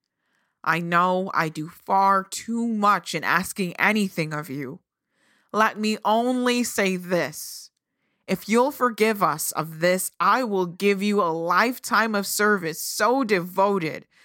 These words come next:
that other nobles will look on you in envy." "Agreed," one of the professors echoed,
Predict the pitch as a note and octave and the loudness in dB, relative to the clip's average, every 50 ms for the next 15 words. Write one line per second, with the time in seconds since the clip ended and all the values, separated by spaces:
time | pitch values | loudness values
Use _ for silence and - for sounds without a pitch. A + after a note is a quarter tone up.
0 | _ _ _ _ - G#3 G3+ - - F3+ G3 G#3 G3+ A3+ A3+ A3+ G#3+ G#3 G#3 G3+ | _ _ _ _ 0 0 0 2 4 4 4 4 4 2 0 2 2 4 4 4
1 | G3 G3+ G#3+ A3 G3+ F#3+ F3 E3 D#3+ E3+ F#3+ A3 A3 - - G3+ G3+ G3+ G3+ G3+ | 4 4 2 2 2 0 -2 -2 0 2 2 2 2 2 0 2 2 2 0 0
2 | G3 G3 G3+ G3+ G3+ F3+ E3 D#3 - - D3+ F#3 G3 F#3+ F#3 E3+ F#3 E3+ D#3+ D3 | -2 -2 -2 0 0 0 -2 -2 -2 2 2 2 2 2 -2 -4 -4 -6 -6 -6
3 | C#3 - - _ _ _ _ _ _ _ _ _ _ _ _ _ _ _ _ _ | -8 -14 -18 _ _ _ _ _ _ _ _ _ _ _ _ _ _ _ _ _
4 | _ _ _ _ _ _ _ _ _ _ _ _ _ _ _ - A#3 A3+ G3 F#3+ | _ _ _ _ _ _ _ _ _ _ _ _ _ _ _ -2 -2 -2 -2 -4
5 | G#3 G#3+ G#3+ F#3 D#3 F3+ F#3+ _ _ _ _ _ _ _ _ _ _ _ _ _ | -4 -4 -4 -6 -8 -10 -14 _ _ _ _ _ _ _ _ _ _ _ _ _
6 | _ _ _ - D#3+ D#3 D#3 D#3 D#3 - D#3 D#3+ - D3+ D#3 - D#3+ D#3+ - - | _ _ _ -4 -4 -2 -2 -4 -6 -8 -8 -8 -6 -6 -6 -6 -8 -10 -6 -6
7 | D3+ D3 - D3+ C#3+ D3+ E3 - | -6 -6 -6 -8 -10 -10 -12 -14